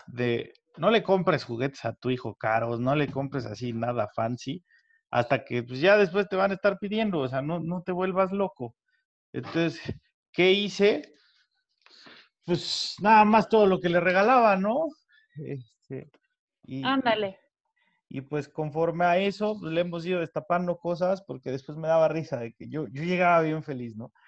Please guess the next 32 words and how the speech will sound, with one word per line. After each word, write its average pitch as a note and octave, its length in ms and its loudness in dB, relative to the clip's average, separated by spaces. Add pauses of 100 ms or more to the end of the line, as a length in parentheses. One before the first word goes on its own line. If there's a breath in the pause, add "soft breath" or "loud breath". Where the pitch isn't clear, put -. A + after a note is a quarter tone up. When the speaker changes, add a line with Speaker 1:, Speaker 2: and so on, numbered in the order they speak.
(300 soft breath)
Speaker 1:
Así B2+ 300 -6
que, - 100 -16
ay, - 200 -4
le E3+ 160 0
compré D3+ 300 -4
una G3+ 200 0
pistolita. A#2 580 -8
Ahorita E3 380 2
ya D#3+ 240 6
es A2+ 280 -8
el C3 140 -2
más D3+ 260 4
feliz D#3 280 -4
con D#3 100 -6
las C3+ 140 -2
pistolitas B2 580 -8
de A#2 80 -4
agua, B2 380 0
con A2+ 200 -10
las A2 180 -4
de A2 140 -8
dardos, A2+ 520 -6
con A2 300 -18
esas B2 240 -12
cosas. A3 340 -12 (1120 soft breath)
Y, B2+ 220 -8 (120)
pero E3 440 4
el F3 240 2
güey A3 260 0
era A3 180 4
feliz A3 340 -2
con G#3 460 -4